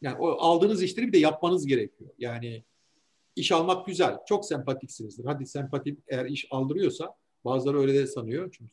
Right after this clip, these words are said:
çok sempatik, çok para kazanıyorsa çok sempatik falan.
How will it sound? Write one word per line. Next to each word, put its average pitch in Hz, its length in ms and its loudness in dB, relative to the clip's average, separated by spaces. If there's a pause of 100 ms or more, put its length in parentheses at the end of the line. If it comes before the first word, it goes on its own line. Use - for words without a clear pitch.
çok 135 220 -10
sempatik, - 600 -12 (300)
çok 143 240 -6
para 117 200 -4
kazanıyorsa 113 520 -6
çok - 200 -8
sempatik - 500 -12
falan. - 140 -14